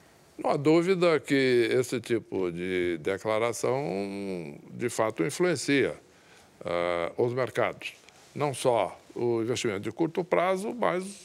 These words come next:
os investidores procuram entender o que que está acontecendo ou o que vai acontecer, o que que significa isso. O governo vai tomar alguma medida, etcétera. A declaração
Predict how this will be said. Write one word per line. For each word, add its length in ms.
os 380
investidores 600
procuram 480
entender 440
o 100
que 260
que 320
está 460
acontecendo 960
ou 380
o 20
que 140
vai 260
acontecer, 640
o 40
que 160
que 80
significa 800
isso. 380
O 40
governo 260
vai 120
tomar 300
alguma 320
medida, 640
etcétera. 480
A 20
declaração 760